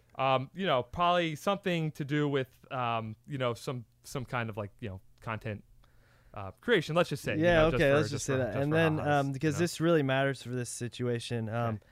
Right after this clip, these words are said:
Speaker 2: uh, where was it that you maybe grew up?
Speaker 1: Let's just say for this case, for this particular case, let's just say it's in New York,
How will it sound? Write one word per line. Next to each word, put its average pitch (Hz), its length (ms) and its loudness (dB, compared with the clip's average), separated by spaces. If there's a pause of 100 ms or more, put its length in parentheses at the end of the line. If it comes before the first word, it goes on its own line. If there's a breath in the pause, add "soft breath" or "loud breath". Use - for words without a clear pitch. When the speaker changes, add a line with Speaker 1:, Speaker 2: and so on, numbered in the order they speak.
(360 soft breath)
Speaker 2:
uh, 127 520 2
where 151 280 0
was 233 220 2
it 190 80 -2
that 160 180 2
you 147 160 -2
maybe 147 340 0
grew 135 260 2
up? 143 260 2 (1080 soft breath)
Speaker 1:
Let's 214 260 0
just 240 160 -2
say 233 140 4
for 165 140 -6
this 208 180 4
case, 302 360 -4
for 160 140 -4
this - 300 -4 (140)
particular 208 500 0
case, 226 320 0
let's 170 160 -2
just 165 160 -6
say 151 240 4
it's - 400 -6
in 135 240 -2
New 135 80 -2
York, 117 340 -2